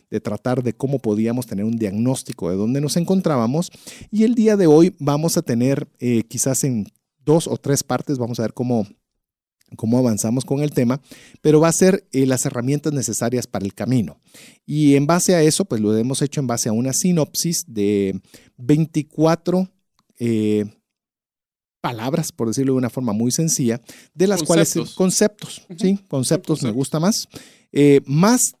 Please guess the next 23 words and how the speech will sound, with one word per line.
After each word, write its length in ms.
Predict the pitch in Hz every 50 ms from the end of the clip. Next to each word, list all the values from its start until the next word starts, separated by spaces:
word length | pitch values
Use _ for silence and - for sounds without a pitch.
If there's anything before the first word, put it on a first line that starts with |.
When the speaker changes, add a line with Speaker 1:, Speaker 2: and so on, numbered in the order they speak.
| _
Speaker 1:
de 400 | - 139 131 208 240 254 254 - - _ _
y 160 | 120 135 131
menos 540 | 120 127 135 143 143 147 147 135 123 - -
de. 300 | 117 101 95 85 - - _ _ _ _ - _ _ _ _ _
¿Qué 140 | - 175 165
deberíamos 800 | 170 170 170 165 151 135 131 135 160 170 170 170 165 156 - - _ _
aumentar 720 | - 143 147 147 143 135 131 131 123 123 - 175 180 175
dentro 240 | 180 170 156 - 120
de 60 | 110
parte 240 | - 165 165 - 170
de 40 | 156
nuestros 300 | 143 120 - 120 - -
activos 380 | 107 - - 190 196 175 -
personales 640 | - 127 110 - 135 151 180 220 269 214 185 - - _ _
y 220 | - 139 143 131
qué 280 | - _ - 156 151 151
serían 340 | - - 135 139 139 135 135
aquellos 360 | 120 - - 127 127 131 -
que 140 | - - 127
deberíamos 800 | 117 113 104 101 104 117 127 135 139 143 147 151 147 - - - _ - _ _ _ _ -
mermar 260 | 294 285 285 220 214
un 100 | 196 160
poco 300 | - 185 - - -